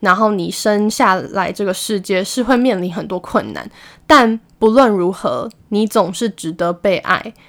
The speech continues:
与有归属、有价值的。”其实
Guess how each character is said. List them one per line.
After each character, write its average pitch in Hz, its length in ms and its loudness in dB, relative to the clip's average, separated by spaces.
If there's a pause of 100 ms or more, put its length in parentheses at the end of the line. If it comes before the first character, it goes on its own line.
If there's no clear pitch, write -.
(140)
与 202 220 -4
有 196 180 2
归 190 260 2
属、 - 360 -6 (100)
有 - 220 -4
价 - 280 2
值 - 300 -18
的。” - 100 -14 (800)
其 - 160 0
实 285 500 4